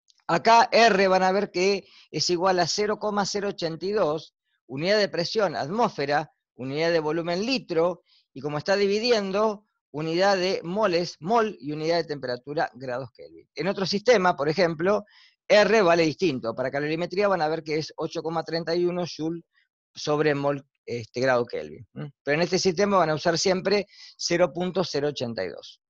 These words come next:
Ley de Avogadro, la última que me queda, bueno, una,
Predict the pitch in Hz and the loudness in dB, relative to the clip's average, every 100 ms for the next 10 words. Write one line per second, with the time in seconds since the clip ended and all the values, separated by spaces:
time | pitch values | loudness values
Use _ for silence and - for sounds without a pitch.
0 | _ _ _ _ _ _ _ _ _ _ | _ _ _ _ _ _ _ _ _ _
1 | _ _ _ _ _ _ _ _ _ - | _ _ _ _ _ _ _ _ _ 2
2 | 180 277 269 226 214 170 123 110 123 - | 6 8 8 8 8 8 6 2 -4 -4
3 | 127 156 175 160 139 139 151 160 - 127 | -4 -2 0 -2 -2 -2 -2 -2 -4 -6
4 | 147 196 185 185 156 | -4 -2 -2 -2 -2